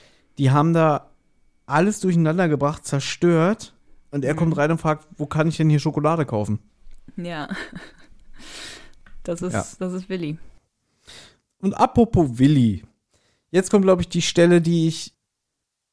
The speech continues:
Speaker 1: da hatte ich damals wirklich Fremdschämen-Momente mit vierzehn, was jetzt kommt.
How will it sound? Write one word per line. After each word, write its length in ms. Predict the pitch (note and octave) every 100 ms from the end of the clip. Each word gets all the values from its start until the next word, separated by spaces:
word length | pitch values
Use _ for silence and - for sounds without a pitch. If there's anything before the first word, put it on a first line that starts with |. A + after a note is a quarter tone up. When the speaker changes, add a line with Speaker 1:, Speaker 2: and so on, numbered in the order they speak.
| _
Speaker 1:
da 120 | - B2+
hatte 180 | D3+ G#3
ich 120 | -
damals 420 | C3+ D#3+ F#3 -
wirklich 260 | E3+ F#3 -
Fremdschämen-Momente 1200 | - F3+ F3 - - B2+ A#2+ A2+ A2 A2+ A2+ A#2 _
mit 140 | B2+ -
vierzehn, 440 | B2+ B2 - B2
was 160 | A#2+ -
jetzt 200 | A#2 -
kommt. 340 | A2+ A2 -